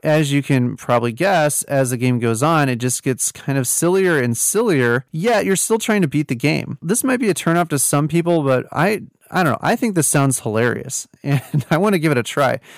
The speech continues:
And the artwork is amazing. This is one of the best box covers I've ever seen on a game. And, uh, so Mountains of Madness, it looks serious. It sounds like it's kind of half serious, half silly,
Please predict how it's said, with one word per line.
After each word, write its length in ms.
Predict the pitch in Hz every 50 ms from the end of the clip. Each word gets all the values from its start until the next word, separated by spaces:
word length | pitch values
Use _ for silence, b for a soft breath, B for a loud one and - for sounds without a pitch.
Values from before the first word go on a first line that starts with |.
| B B
And 140 | B 165 160
the 60 | 160
artwork 380 | - 190 254 269 233 185 139 -
is 120 | 135 110
amazing. 540 | 120 120 117 117 127 160 185 170 123 113 117
This 140 | 147 170 214
is 80 | 196 190
one 140 | 196 185
of 80 | 165 139
the 60 | 123
best 420 | 107 - 143 143 143 - - 123 -
box 300 | 113 107 120 131 - -
covers 360 | - 127 104 107 104 98 104
I've 160 | 104 104 104
ever 280 | - 127 123 131 120 107
seen 380 | - - - 135 131 120 110
on 140 | 104 104 101
a 60 | 101
game. 400 | 92 107 110 107 101 98 101 - - -
And, 320 | - 139 135 135 131 117 101
uh, 420 | 110 104 98 - 139 - - - -
so 260 | - - 165 156 139
Mountains 400 | 151 156 175 208 233 247 226 190
of 80 | 175 160
Madness, 520 | 151 147 143 147 147 147 143 139 - - - _ _ _ -
it 140 | 147 135 143
looks 340 | 147 147 190 233 233 -
serious. 680 | - - - 208 196 190 185 180 180 180 175 170 - - - _ _
It 60 | -
sounds 280 | - - 196 202 220 214
like 140 | 214 202 185
it's 160 | 170 - -
kind 220 | - - 165 147
of 80 | 120 -
half 240 | - - 180 175 -
serious, 460 | - - - 156 151 151 147 139 -
half 220 | - 131 123 117
silly, 560 | - - - - 170 160 160 160 156 151 143